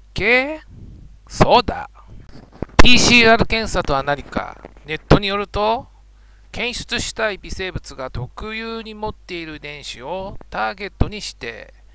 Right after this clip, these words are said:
細菌やウイルスの検出を行います。その方法の一つがピーシーアール法。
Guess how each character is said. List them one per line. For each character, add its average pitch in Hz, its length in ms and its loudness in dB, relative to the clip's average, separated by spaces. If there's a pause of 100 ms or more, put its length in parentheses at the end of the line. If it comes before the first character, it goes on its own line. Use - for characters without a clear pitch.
(500)
細 190 400 -8
菌 185 240 -16
や 175 220 -12
ウ 214 120 -8
イ 247 60 -8
ル 254 40 -12
ス 208 220 -12
の 220 260 -6
検 190 240 -12
出 - 280 -14
を - 240 -6
行 131 260 -2
い 117 60 -12
ま 90 220 -18
す。 - 420 -14
そ 123 120 -4
の 214 140 0
方 226 260 4
法 220 240 4
の 214 120 -4
一 226 200 0
つ 220 100 -18
が 285 240 -2 (260)
ピ - 100 -14
ー - 160 -10
シ 233 220 -10
ー 226 100 -4
ア 220 40 -6
ー - 40 -10
ル 208 80 -12
法。 202 420 -4